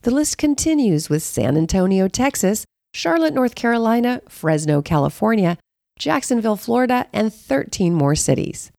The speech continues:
The study also shows another list of twenty cities with the lowest number of solo renters, along with cities that have the biggest income gaps between solo renters and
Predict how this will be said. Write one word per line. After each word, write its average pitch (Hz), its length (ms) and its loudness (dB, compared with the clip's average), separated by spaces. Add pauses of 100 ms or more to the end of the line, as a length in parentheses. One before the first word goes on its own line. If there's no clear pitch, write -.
(600)
The 226 100 0
study 277 320 2
also 302 340 2
shows 220 300 0
another 277 400 0
list 156 320 0
of 160 160 -4
twenty 147 320 0
cities 156 460 0
with 226 160 -2
the 233 120 0
lowest 202 560 0
number 147 280 2
of 143 100 -2
solo 139 320 2
renters, 139 540 0 (340)
along 147 320 2
with 160 140 0
cities 170 320 0
that - 120 -4
have 196 200 0
the 214 100 0
biggest 180 500 -2
income 240 420 0
gaps 139 360 0 (300)
between 143 320 0
solo 143 360 2
renters 226 560 -2 (280)
and - 180 -2